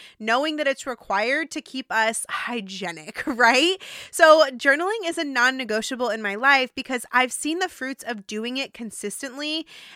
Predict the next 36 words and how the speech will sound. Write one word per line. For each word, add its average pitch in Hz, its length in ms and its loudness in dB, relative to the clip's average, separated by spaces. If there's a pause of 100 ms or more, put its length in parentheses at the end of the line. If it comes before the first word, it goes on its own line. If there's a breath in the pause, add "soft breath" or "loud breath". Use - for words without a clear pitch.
And 285 140 0
that's 330 200 2
the 370 140 -6
thing. 185 340 -6
In 240 180 -4
order 285 280 0
to 359 180 -8
reap 247 300 -10
the 277 100 -2
rewards 214 560 -4
of 240 100 -8
journaling, 233 540 -6
you 262 240 -6
have 247 480 2
to 302 100 -6
do 240 200 -6
it 202 100 -6
consistently. 175 760 -14 (300 loud breath)
It's 294 160 0
the 381 100 -2
same 359 240 -4
thing 330 140 -8
as 277 140 -10
working 226 260 -8
out. 156 180 -8
You 226 120 -12
can't 330 260 -2
work 262 300 2
out 233 200 4
once 196 400 -6
and - 140 -8
expect 220 380 -4
to 240 60 -6
be 208 360 -8
healthier, 165 460 -6
right? 180 280 -6